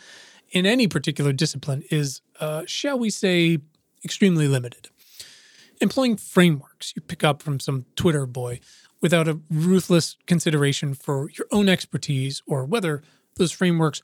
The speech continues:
hold up in real life is asking for big trouble.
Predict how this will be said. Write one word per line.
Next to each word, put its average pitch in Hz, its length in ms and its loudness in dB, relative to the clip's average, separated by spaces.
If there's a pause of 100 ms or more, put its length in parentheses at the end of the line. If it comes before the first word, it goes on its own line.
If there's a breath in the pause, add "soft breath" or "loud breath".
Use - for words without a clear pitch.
(120)
hold 208 320 4
up 175 200 2
in 156 100 0
real 147 180 2
life 139 380 0 (420 soft breath)
is 170 260 2 (340)
asking 147 380 0
for 139 100 -6
big 139 200 -8
trouble. - 340 -20